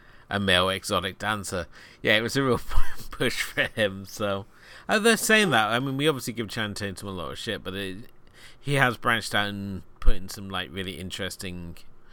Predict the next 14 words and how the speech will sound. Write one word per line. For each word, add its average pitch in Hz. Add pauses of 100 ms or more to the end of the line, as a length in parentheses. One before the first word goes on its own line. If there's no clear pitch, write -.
(160)
surprise 101
appearances, 117
like, 92
um, 85 (1120)
um, 90
he 98
turns 107
up 71
randomly 92
in 87
This -
Is 92
the 87
End. 90